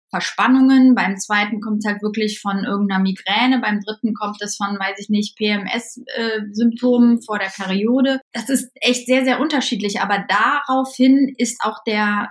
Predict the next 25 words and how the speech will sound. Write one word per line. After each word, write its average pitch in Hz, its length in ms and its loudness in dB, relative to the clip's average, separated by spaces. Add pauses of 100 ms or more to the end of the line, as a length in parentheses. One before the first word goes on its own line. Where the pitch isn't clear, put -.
(120)
maßgeschneiderte 226 1500 -2 (100)
Beratung 208 680 -2
gemünzt. 180 600 0
Also 196 240 -4
jeder 233 340 2
braucht 220 400 -4
eben 233 200 0
was 190 260 -4
anderes 262 640 2
und 214 300 0 (640)
es 208 160 -4
hilft 302 360 0
dann 190 200 0
den 180 140 -4
Menschen 170 340 -4
und 180 120 -2
deswegen 208 320 -4
kommen 233 240 0
sie 220 100 -8
natürlich 214 420 -6
auch - 160 -8
immer 202 260 0
wieder 233 280 -2
und 190 100 -4
schätzen, 220 540 -4